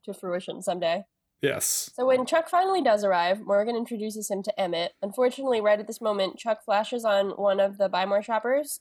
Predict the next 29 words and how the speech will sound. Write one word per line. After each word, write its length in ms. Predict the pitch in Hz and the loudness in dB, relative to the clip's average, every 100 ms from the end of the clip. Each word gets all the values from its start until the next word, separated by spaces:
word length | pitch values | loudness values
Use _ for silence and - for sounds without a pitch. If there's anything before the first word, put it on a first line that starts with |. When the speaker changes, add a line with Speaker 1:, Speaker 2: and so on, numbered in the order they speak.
| _ | _
Speaker 1:
who's 280 | 226 208 202 | -6 -6 -4
a 80 | 202 | -4
global 300 | 202 202 220 | -2 -2 -4
terrorist 540 | 226 214 220 240 - - | -2 0 -2 -6 -8 -4
named 340 | 202 196 196 _ | -4 -4 -8 _
Farouk 520 | 202 190 185 185 202 196 _ _ 208 _ _ - | -8 -8 -8 -4 -4 -6 _ _ -20 _ _ -2
Bulsara. 680 | 202 - 208 233 269 302 - _ _ _ _ _ _ _ _ _ _ - | -2 0 2 4 2 0 -6 _ _ _ _ _ _ _ _ _ _ 2
I, 280 | 202 190 - | 4 4 0
I 120 | 208 202 | 2 4
ask 340 | 214 262 - | 4 2 -2
you 80 | 226 | -4
if 100 | 208 | -2
I'm 180 | 196 196 | -2 0
saying 340 | - 202 220 | 2 4 4
that 180 | 254 254 | 2 2
right 180 | 262 269 | 2 2
because 300 | 240 220 196 | 0 -6 -4
it, 140 | 196 - | -4 -2
I 160 | 190 | 0
learned 380 | 185 196 202 202 | 2 2 2 -4
from, 300 | - 196 180 | -4 -4 -2
uh, 200 | 180 175 180 | -2 -2 -4
trivia 360 | 262 262 202 | -2 0 2
that 160 | 180 185 | 2 0
it's 180 | 196 - | -2 -2
Freddie 320 | 214 202 208 | 0 0 0
Mercury's 440 | 196 196 214 190 | 0 0 -4 -6
birth 200 | 208 247 | -4 -2
name. 300 | 170 - 190 | -2 -4 -6